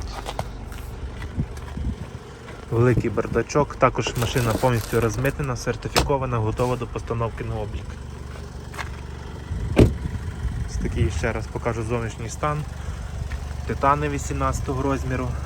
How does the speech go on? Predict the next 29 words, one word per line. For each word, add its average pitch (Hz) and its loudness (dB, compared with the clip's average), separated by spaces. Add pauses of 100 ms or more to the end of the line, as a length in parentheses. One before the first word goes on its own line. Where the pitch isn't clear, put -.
(140)
гарна 123 4 (280)
літня 120 2
резина 135 0
дві 131 -2
тисячі - 0
двадцятого 123 0
року. 123 0 (880)
Тормозні 120 0
бліни 117 0
також 120 0 (100)
недавно - 0
були - 0
замінені, 135 0
в 120 -2
гарному 120 0 (100)
стані. 120 0 (880)
Отож, - 0
кого 123 0
цікавить 117 6
такий - 4
автомобіль, 117 0
приїжджайте 117 2
на 110 0
огляд, 139 4 (180)
тест-драйв, 123 4 (600)
місто 123 4
Радивилів, 123 6
Рівненська 117 4
область. 135 2